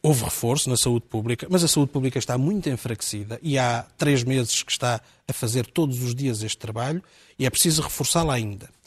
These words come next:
Depois é preciso reforçar ainda em recursos humanos as equipas de trabalho na comunidade. Estas nossas equipas, nossas da saúde e da segurança social,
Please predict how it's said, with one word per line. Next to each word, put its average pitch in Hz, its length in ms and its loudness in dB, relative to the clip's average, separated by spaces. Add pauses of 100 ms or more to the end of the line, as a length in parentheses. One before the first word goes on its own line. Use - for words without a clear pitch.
(180)
Depois 190 280 4
é 247 80 6
preciso 185 300 0
reforçar 147 360 -2
ainda 151 220 4
em 151 40 4
recursos - 420 -4
humanos 120 520 -4 (140)
as 165 140 4
equipas 180 320 2
de - 40 -4
trabalho 196 300 2
na 196 100 0
comunidade. 202 540 -2
Estas 139 300 -4
nossas 127 320 -2
equipas, 127 540 -4
nossas 123 300 -10
da 113 80 -12
saúde 139 480 4
e - 20 -6
da 123 100 -6
segurança 131 420 -6
social, 135 420 -2